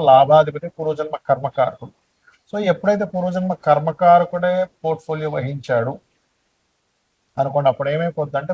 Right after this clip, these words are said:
మరింత ఎక్కువ ప్రభావం చూపిస్తూ ఉంటుంది. అలాంటప్పుడు శుక్రుడే పాడైనప్పుడు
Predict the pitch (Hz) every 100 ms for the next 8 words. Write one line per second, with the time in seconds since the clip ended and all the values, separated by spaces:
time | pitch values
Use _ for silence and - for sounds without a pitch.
0 | 165 151 156 151 - 156 135 127 135 131
1 | - 131 - - - - _ _ _ _
2 | _ - 156 175 180 190 151 165 - 180
3 | 196 160 147 139 131 - 123